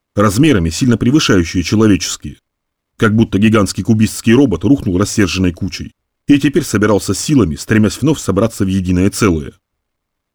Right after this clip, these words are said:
Как только Така начала обходить эту груду, одна из теней отделилась от общей массы и преградила ей путь. «Боже!»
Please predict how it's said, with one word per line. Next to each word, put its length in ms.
Как 200
только 280
Така 280
начала 360
обходить 360
эту 180
груду, 380
одна 280
из 120
теней 300
отделилась 480
от 120
общей 240
массы 400
и 100
преградила 500
ей 200
путь. 360
«Боже!» 460